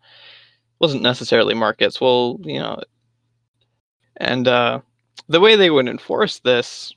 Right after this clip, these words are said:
was the fact that you wouldn't be able to take your food into town if you were hiring labor or whatever. In the anarcho-syndicalist townships, of course. In the, uh, the socialist ones, they were, uh,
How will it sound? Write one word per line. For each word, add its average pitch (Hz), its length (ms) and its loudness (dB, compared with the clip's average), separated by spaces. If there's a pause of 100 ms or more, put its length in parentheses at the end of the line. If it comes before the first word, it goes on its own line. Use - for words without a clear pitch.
was 120 680 -2
the 117 180 -4
fact 113 280 -6
that 123 120 -4
you 127 180 -4
wouldn't 127 560 -2
be 123 220 -4
able 117 480 -4
to 110 520 -6 (760)
take 113 320 -2
your 113 200 -2
food 123 680 -8 (200)
into 117 360 -6
town 107 640 -8 (220)
if - 520 -6 (560)
you 120 180 -4
were 107 140 0
hiring 107 560 -2
labor 107 560 -4
or 107 80 -2
whatever. 107 560 -6 (1500)
In 151 140 4
the 143 120 4
anarcho-syndicalist 127 920 0
townships, 110 560 -6
of 120 140 -10
course. - 400 -8
In 120 220 -6
the, 120 160 -4
uh, 113 140 -4
the 120 100 -4
socialist 123 600 0
ones, 113 360 -10
they 113 180 -6
were, 110 340 -6
uh, 110 340 -10